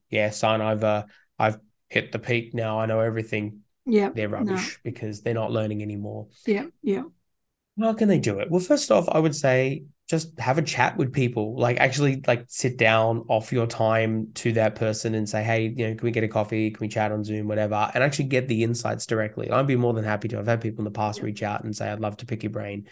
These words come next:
Speaker 2: Yeah.
Speaker 1: Because you'd be surprised the kind of questions, if you really are passionate, you'd be surprised the kind of questions to come out from a conversation like that.
Speaker 2: Yeah.
Speaker 1: And, and how, and to, to discover your levels of intrigue,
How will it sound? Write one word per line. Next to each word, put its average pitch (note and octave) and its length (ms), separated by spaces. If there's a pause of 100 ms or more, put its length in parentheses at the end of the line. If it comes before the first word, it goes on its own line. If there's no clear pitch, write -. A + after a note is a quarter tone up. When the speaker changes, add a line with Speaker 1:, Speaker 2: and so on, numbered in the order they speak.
(260)
Speaker 2:
Yeah. G#3+ 160
Speaker 1:
Because D3 320 (240)
you'd E3+ 120
be F3+ 60
surprised D#3 460
the C#3+ 60
kind A#2+ 180
of A2+ 60
questions, A2+ 320
if A2+ 100
you C3+ 80
really D3 240
are A#2+ 180
passionate, A2+ 520 (800)
you'd C#3 100
be C3+ 80
surprised C#3 320
the - 20
kind B2+ 140
of A#2+ 60
questions A#2 280
to G#2+ 80
come G#2+ 220
out G2+ 240
from D3 140
a C#3 40
conversation D3 480
like D#3 160
that. F3 340
Speaker 2:
Yeah. G3+ 280
Speaker 1:
And, B2+ 120 (280)
and A#2 120
how, A#2 380
and B2 240
to, - 80
to D3 180
discover D3 440
your F3+ 100
levels C3+ 300
of A#2+ 100
intrigue, E3 580